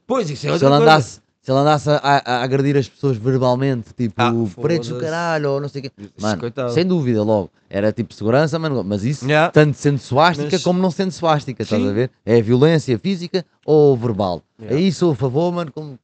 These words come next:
Speaker 2: em tudo, mano. Seja
Speaker 1: É
Speaker 2: até
Speaker 1: um símbolo.
Speaker 2: ao nazi.
Speaker 1: É um símbolo nazi.
Speaker 2: Até se for um gajo, se for um black, simplesmente porque um gajo tem uma cruz suástica na, na camisola, chegar lá, começar a ofendê-lo verbalmente,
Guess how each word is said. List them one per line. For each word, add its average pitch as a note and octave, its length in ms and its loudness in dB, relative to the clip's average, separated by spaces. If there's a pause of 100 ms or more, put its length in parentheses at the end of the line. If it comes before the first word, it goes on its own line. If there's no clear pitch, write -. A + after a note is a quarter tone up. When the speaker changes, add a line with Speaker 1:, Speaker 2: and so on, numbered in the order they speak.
(140)
Speaker 2:
em A3 180 -2
tudo, C3+ 380 -2
mano. F2 220 -10 (320)
Seja G3+ 320 4
Speaker 1:
É - 20 4
Speaker 2:
até G#3+ 140 0 (120)
Speaker 1:
um A3 40 0
símbolo. A#3 420 -4
Speaker 2:
ao A3+ 140 6
nazi. A3 440 4
Speaker 1:
É G3 60 0
um C#3 100 -4
símbolo C#3+ 320 -8
nazi. C3+ 200 -2
Speaker 2:
Até B3 240 4
se - 160 -6
for B3 200 2
um A3 140 4
gajo, D#3 500 4
se - 120 -6
for A#3 160 2
um A#3+ 120 0
black, G3+ 360 6 (340)
simplesmente A3 480 2
porque A#3 240 -4
um A#3+ 60 0
gajo F3+ 260 2
tem F#3+ 100 0
uma G3+ 140 2
cruz G#3 240 -2
suástica G#3 460 -2
na, G#3 220 2
na G3 280 -2
camisola, E3 580 2 (220)
chegar G#3+ 280 0
lá, F#3+ 180 4
começar E3+ 340 0
a A#3+ 80 4
ofendê-lo G3 600 2 (100)
verbalmente, E3+ 680 4